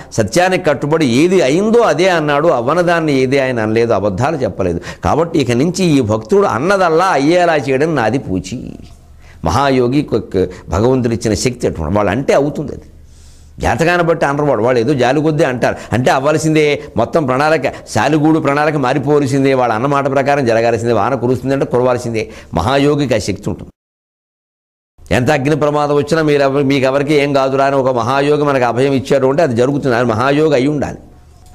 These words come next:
అందుకని అటువంటి వాడు కాబట్టి సత్య క్రియాఫలాశ్రయత్వం. అయ్యో, అలాగే అస్తే ప్రతిష్టాయాం సర్వరత్నోపస్థానం. ఎవరి సొమ్ము మనకు అక్కర్లేదనే నిశ్చింతైన భావన మన మనస్సులో ఉంటే అన్ని రకాల ఆభరణాలు సొమ్ములు మన దగ్గరికే చేరతాయి.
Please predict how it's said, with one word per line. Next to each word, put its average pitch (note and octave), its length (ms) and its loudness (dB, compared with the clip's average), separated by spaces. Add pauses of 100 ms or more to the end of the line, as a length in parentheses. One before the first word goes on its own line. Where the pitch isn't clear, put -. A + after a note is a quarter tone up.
అందుకని C3+ 640 0 (540)
అటువంటి F#3+ 360 2
వాడు G3+ 180 2
కాబట్టి G#3 300 0
సత్య A3 300 0
క్రియాఫలాశ్రయత్వం. E3 1160 -2 (560)
అయ్యో, C3+ 200 0
అలాగే F#3 320 2
అస్తే F3+ 460 2
ప్రతిష్టాయాం F3 800 0
సర్వరత్నోపస్థానం. F3 1300 0 (260)
ఎవరి D3 260 2
సొమ్ము E3+ 280 0
మనకు D#3+ 240 0
అక్కర్లేదనే D#3+ 580 0
నిశ్చింతైన D#3 580 0
భావన C#3 320 0
మన C#3 180 0
మనస్సులో C#3 380 0
ఉంటే D3+ 280 0 (180)
అన్ని D#3 240 2
రకాల D#3 400 2
ఆభరణాలు D3 600 0
సొమ్ములు D3 340 2
మన C3 180 0
దగ్గరికే C3+ 320 0
చేరతాయి. D#2+ 400 -4